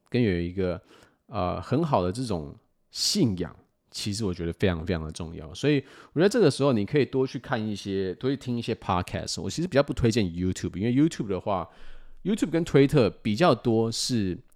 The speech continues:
就是那种在喊币价、喊要涨几倍这种快钱的这种，这种内容哦。但是在 podcast，我觉得比较多是像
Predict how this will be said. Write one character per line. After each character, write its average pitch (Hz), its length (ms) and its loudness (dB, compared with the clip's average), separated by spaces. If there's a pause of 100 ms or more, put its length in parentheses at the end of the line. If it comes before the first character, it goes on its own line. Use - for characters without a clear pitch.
(120)
就 - 100 -6
是 127 120 0
那 127 100 4
种 92 160 -2
在 117 140 0
喊 95 300 -2
币 104 260 2
价、 92 340 0
喊 90 160 -4
要 98 100 0
涨 104 240 -4
几 87 280 -8
倍 87 160 -2
这 85 100 -10
种 90 180 -8
快 123 320 4
钱 - 240 -2
的 80 100 -8
这 87 120 -4
种， 87 180 -4 (140)
这 - 100 -8
种 87 240 -6 (600)
内 104 220 4
容 55 220 -10
哦。 71 220 -14
但 131 100 0
是 127 60 2
在 139 160 6 (300)
podcast， 143 560 2
我 95 40 -4
觉 98 140 -6
得 92 80 -6
比 - 160 -8
较 135 160 4
多 120 240 -2
是 120 160 -2
像 90 420 -2